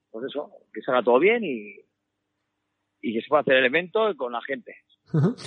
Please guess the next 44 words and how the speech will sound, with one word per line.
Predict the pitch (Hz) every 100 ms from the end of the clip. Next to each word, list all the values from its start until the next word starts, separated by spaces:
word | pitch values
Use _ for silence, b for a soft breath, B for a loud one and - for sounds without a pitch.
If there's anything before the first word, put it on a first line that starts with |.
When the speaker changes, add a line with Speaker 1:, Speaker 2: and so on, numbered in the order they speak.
| 170 143
Speaker 2:
Y | 180 175 175
en, | - 156 156 156 80 139
para, | 147 151
en | 151 151
esos | 165 208
planes | - 214 202 196
que, | - 185 175
que | 180
manejáis, | 180 170 151 190 233 - - - - _
eh, | - 160 143 139
¿cuál | 160
es | 180
la | 202
idea? | 180 151 147 -
¿Reducir | - 151 151 151 147 - 180
las | 202 202 202 196 -
carteleras | 185 180 175 180 185 180 175 - - -
para | 160 160 160
que | 165 160 165 -
haya | 160 160 170
menos | 170 170 151
peligro? | - 160 175 214 220 220 - B B B _
¿O, | - 156 156 156 143
sin | - 160
emba-, | 156 151
o | 151 156 156 151 143
por | 156 147
el |
contrario, | 147 156 156 170 175
intentar | 160 160 156 156 160
dar | 156 156
salida | - 156 156
a | 151
todos | 156 156
los | 147
boxeadores | 151 147 151 147
que | 151
tenéis | 147 147 156 -
y | 143
que | 151
tengan | 151 151 143
por | 147
lo | 143
menos | 147 147 139